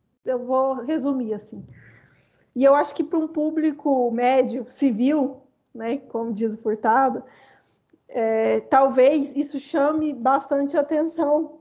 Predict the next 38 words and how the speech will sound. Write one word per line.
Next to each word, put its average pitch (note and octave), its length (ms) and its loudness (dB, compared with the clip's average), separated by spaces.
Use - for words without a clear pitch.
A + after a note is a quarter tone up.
ao B3 180 0
longo B3 240 4
do C4 100 0
filme, B3 540 -6
por B3 160 4
mais B3+ 340 0
que, D4 320 -2
é, A#3+ 320 6
não C4+ 240 4
seja C#4+ 520 6
uma B3+ 240 -2
veia B3 340 4
que B3+ 180 -2
eu A#3+ 80 4
gosto A3+ 800 -4
de A3 140 -10
tomar A#3 640 -4
nunca, C4 640 -2
em B3+ 120 -6
nenhum D4 320 4
filme. G#3+ 520 -4
Não A#3+ 200 0
acho B3+ 220 -2
que - 60 4
é B3+ 40 4
por C4+ 200 2
aí C4 400 2
que C4 160 -6
se - 160 -14
começa B3+ 680 0
uma B3+ 180 -2
análise A#3+ 420 -4
de A3 60 -2
uma A#3+ 260 0
obra A#3 300 2
de B3 100 0
arte A#3 440 -2
qualquer. G#3+ 600 -2